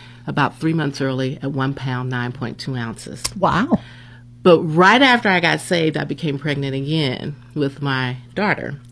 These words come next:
Speaker 1: And, um, we were at a point in our lives where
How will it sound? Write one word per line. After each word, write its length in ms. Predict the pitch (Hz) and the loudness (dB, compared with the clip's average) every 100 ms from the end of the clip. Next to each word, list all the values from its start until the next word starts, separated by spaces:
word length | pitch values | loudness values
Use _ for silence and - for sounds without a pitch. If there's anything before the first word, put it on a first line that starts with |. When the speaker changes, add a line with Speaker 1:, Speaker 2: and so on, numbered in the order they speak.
| - - - - | -20 -18 -18 -4
Speaker 1:
And, 400 | 175 175 165 156 | 2 4 6 6
um, 400 | 156 143 143 143 - - - | 6 4 4 0 -6 -18 -12
we 320 | 170 156 196 | -4 4 6
were 180 | 202 202 | 6 2
at 240 | - 170 180 | 4 4 2
a 60 | |
point 680 | 180 - 175 156 143 139 135 | 0 -2 2 4 4 4 0
in 160 | 139 143 | -2 0
our 180 | 139 | 2
lives 680 | 139 147 143 139 135 139 - | 0 0 0 2 0 -4 -2
where 480 | 143 139 135 131 | 2 4 6 4